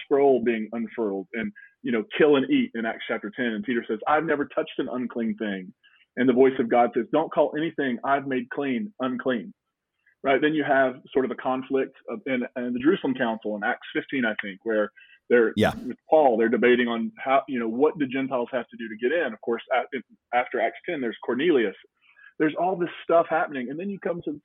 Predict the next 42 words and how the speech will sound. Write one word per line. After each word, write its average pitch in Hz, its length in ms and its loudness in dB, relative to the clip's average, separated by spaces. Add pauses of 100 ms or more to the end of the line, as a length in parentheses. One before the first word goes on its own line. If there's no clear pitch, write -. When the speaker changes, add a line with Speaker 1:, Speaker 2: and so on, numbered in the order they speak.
(140)
Speaker 1:
things 165 160 -8
like 170 140 -8
the 170 60 -6
book 175 180 -4
of 170 100 -4
Romans, 165 520 -2
where 127 240 2 (540)
the 160 80 2
book 196 180 4
of 185 60 4
Romans 180 280 2
is 143 120 -2
not 156 160 0
a 160 120 2
systematic 135 440 -2
theology. 139 400 2
It's - 200 -4
Paul 160 340 2
trying 147 280 -6
to 131 100 -8 (120)
say 131 400 -2
to 120 240 -2
a 120 80 -6
community 147 440 -2
of 123 140 -2
people 120 360 -4
that 117 100 -4
are 117 60 -4
made 127 160 -2
up 123 120 -4
of 113 100 -12
Jews 131 220 0
and 113 120 -4
Gentiles, 113 500 -2 (960)
"You're, 160 200 4
you're 160 180 6
actually 156 300 4
one. 127 340 4
You're 120 140 2
not 127 160 2
against 117 340 -4
each 95 120 -6